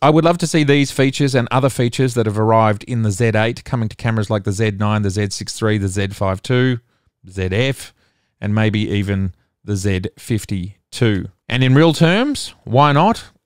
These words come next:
In economic and marketing terms, well, you never know what the decisions are that they will make. Anyway, everybody, I'd love to know your thoughts about this firmware. Please let me know in the comments below. It's been so good to see you.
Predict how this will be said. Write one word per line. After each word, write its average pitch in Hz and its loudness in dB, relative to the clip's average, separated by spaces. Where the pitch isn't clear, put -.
In 117 0
economic 135 0
and 117 -2
marketing 139 0
terms, 139 -2
well, 135 -4
you 147 2
never 135 0
know 110 4
what 95 0
the 110 -2
decisions 98 -2
are 92 -2
that 90 -4
they 90 -2
will 90 -8
make. 90 -2
Anyway, 262 0
everybody, 233 0
I'd 214 0
love 269 0
to 285 2
know 226 2
your 175 6
thoughts - -8
about 110 -2
this 120 -6
firmware. 123 0
Please 247 0
let 190 2
me 175 0
know 160 0
in 135 0
the 127 -2
comments 131 0
below. 131 4
It's 123 -4
been 160 -6
so 294 -4
good 180 2
to 123 2
see 127 0
you. 123 2